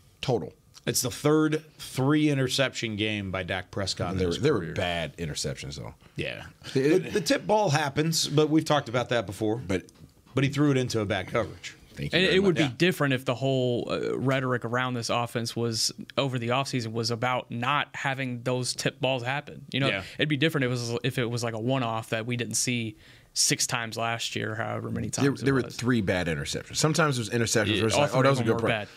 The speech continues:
Speaker 1: All three of them were,
Speaker 3: All
Speaker 1: they
Speaker 3: three
Speaker 1: were
Speaker 3: of them were
Speaker 1: terrible.
Speaker 3: bad.
Speaker 1: Like, terrible.
Speaker 3: All, all three of them were poor decisions, too. It's not like there was even
Speaker 1: That's, that's
Speaker 3: one,
Speaker 1: what I'm
Speaker 3: like,
Speaker 1: coming
Speaker 3: even
Speaker 1: from.
Speaker 3: the d-, downfield ball, it was double
Speaker 1: It was
Speaker 3: coverage.
Speaker 1: chucked up. You chuck it up there.
Speaker 3: Uh, forcing.
Speaker 1: Chuck it up there.
Speaker 3: Forcing.
Speaker 1: Hope. It was a
Speaker 3: Yeah.
Speaker 1: hope.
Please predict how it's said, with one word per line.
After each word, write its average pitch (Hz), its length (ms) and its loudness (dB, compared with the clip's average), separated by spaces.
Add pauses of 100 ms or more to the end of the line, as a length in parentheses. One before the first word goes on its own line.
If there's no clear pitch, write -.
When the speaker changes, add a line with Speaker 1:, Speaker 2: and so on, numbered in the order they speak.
(140)
Speaker 1:
All 135 200 6
three 135 180 4
of 120 60 2
them 104 120 0
were, 87 80 0 (120)
Speaker 3:
All - 60 2
Speaker 1:
they 120 80 4
Speaker 3:
three 113 100 0
Speaker 1:
were 113 60 -2
Speaker 3:
of 110 60 -2
them 110 60 -2
were 107 40 -2
Speaker 1:
terrible. 113 200 4
Speaker 3:
bad. - 140 -6 (320)
Speaker 1:
Like, 101 180 0 (560)
terrible. 110 500 2
Speaker 3:
All, 143 100 4
all 180 140 4
three 160 180 2
of 147 60 2
them 143 140 2
were 123 100 2
poor 151 240 2
decisions, 131 460 0
too. 147 120 2
It's 120 120 0
not 165 160 2
like 147 200 0
there 151 180 0
was 139 140 2
even 143 100 4
Speaker 1:
That's, - 120 2
that's 131 100 0
Speaker 3:
one, 160 120 4
Speaker 1:
what 156 120 4
I'm - 60 2
Speaker 3:
like, - 120 0
Speaker 1:
coming 196 120 2
Speaker 3:
even 190 160 2
Speaker 1:
from. 147 100 2
Speaker 3:
the - 120 0
d-, 143 120 2
downfield 143 400 0
ball, 117 260 0
it 120 40 0
was 117 220 -2
double 139 360 0
Speaker 1:
It - 20 -4
was - 20 -8
Speaker 3:
coverage. 139 360 2
Speaker 1:
chucked 143 300 4
up. 104 160 2
You 135 60 4
chuck 156 180 4
it 135 80 2
up 104 120 2
there. - 160 -6 (180)
Speaker 3:
Uh, - 240 -4
forcing. 170 480 2 (280)
Speaker 1:
Chuck 151 200 2
it 143 100 4
up 120 80 2
there. 139 120 -4
Speaker 3:
Forcing. 110 120 -6
Speaker 1:
Hope. 151 220 4
It 110 80 2
was 143 120 4
a 113 40 0
Speaker 3:
Yeah. - 60 -2
Speaker 1:
hope. 180 240 2